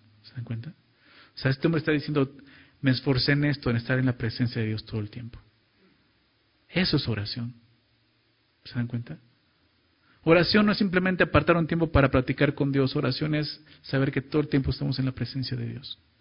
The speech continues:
Por eso te decía, est-, ahorita estamos delante de Dios. ¿Se dan cuenta de eso? Estamos en la presencia de Dios. Estamos adorando a Dios.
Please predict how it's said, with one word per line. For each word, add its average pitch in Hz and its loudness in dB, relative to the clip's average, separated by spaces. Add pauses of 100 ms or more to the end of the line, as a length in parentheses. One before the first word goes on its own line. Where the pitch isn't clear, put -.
(1200)
Por 160 6
eso 175 0
te 175 4
decía, 151 2
est-, - -6
ahorita 131 0
estamos 156 -4
delante 117 -6
de 104 -8
Dios. 104 -14 (200)
¿Se - -16
dan 131 -2
cuenta 165 -8
de 165 -2
eso? 202 -10 (880)
Estamos - -4
en 165 0
la 139 2
presencia 117 -4
de 101 -10
Dios. - -20 (880)
Estamos 147 -4
adorando 143 2
a 123 2
Dios. 117 -6